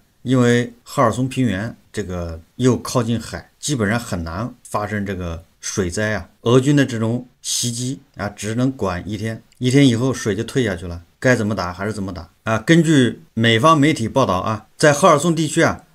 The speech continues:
乌克兰航空对俄罗斯军队的集合进行了十二次空袭，乌克兰防空系统击落了三架苏二五和一架苏二四，这是乌军的报告。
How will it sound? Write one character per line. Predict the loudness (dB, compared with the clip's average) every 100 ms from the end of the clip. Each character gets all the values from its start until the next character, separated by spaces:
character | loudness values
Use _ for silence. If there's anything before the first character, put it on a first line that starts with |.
| -20 _
乌 | 2
克 | 6
兰 | 6 4
航 | 2 2
空 | 2 -2
对 | 2 2 4
俄 | 2
罗 | 0
斯 | 0
军 | -2 0 2
队 | 2
的 | 2 0 -4 -12
集 | -4 0 2
合 | 2 2 -2 -2 _ -2
进 | 2
行 | 4 4
了 | 0
十 | 2 4
二 | 6
次 | 4 0
空 | -6 -4 -6
袭， | -6 -12 -16 _
乌 | -4 -2
克 |
兰 | 2 0
防 | 2 0 2
空 | 2 0 -2
系 | -6 -4 -2
统 | -4 -8 -10
击 | -4 0
落 | 2 2
了 | 0
三 | -2 0 2 2
架 | -2 -4 -8 _ _
苏 | -8 -4 0
二 | 2 4
五 | 2 -2 -8
和 | -8
一 | -6 -4 -4
架 | -2 -2 -4
苏 | -8 -6 -2
二 | 0 0
四， | -2 -6 -10 -12 0
这 | 4
是 | 4 2 0
乌 | -2 0
军 | 0 0 2
的 | 2
报 | 2 2 2
告。 | 0 -2